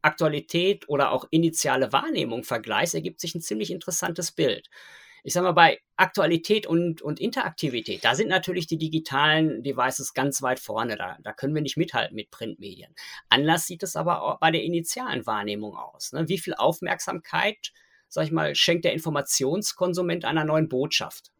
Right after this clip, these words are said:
Auch wenn das gedruckte Mailing häufig sofort weggeworfen wird, ähm, wurde aber doch unbewusst ein Blick drauf geworfen,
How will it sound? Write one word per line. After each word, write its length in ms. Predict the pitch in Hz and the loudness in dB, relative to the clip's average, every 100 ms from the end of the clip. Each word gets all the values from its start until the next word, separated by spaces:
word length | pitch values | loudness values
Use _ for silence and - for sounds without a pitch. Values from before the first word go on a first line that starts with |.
| _ | _
Auch 120 | - 170 | -2 2
wenn 80 | |
das 140 | 170 165 | 2 2
gedruckte 340 | - 165 165 | 0 0 2
Mailing 480 | 139 151 285 190 135 | 4 2 0 -2 0
häufig 320 | 139 - 156 | 0 0 -4
sofort 320 | 135 - 131 | -6 -2 -2
weggeworfen 640 | - 214 247 120 113 - 110 | -2 -2 -2 0 -2 -4 0
wird, 300 | 131 254 - - - - _ _ | 0 0 -12 -20 -20 -20 _ _
ähm, 180 | 151 160 - | 2 2 4
wurde 200 | 175 175 | 6 8
aber 160 | 147 | 6
doch 220 | - 196 | 8 6
unbewusst 520 | 147 160 196 180 202 - | 6 0 2 0 -2 -2
ein 60 | |
Blick 220 | 226 269 | -6 -8
drauf 260 | - 104 - | -2 -2 -2
geworfen, 580 | 113 104 95 80 73 | -4 -2 -4 -6 -14